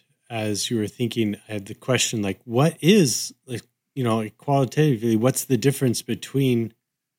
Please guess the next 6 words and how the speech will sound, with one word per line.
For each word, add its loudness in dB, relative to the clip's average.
sort -2
of 0
substituting 0
a -2
sport -2
for -2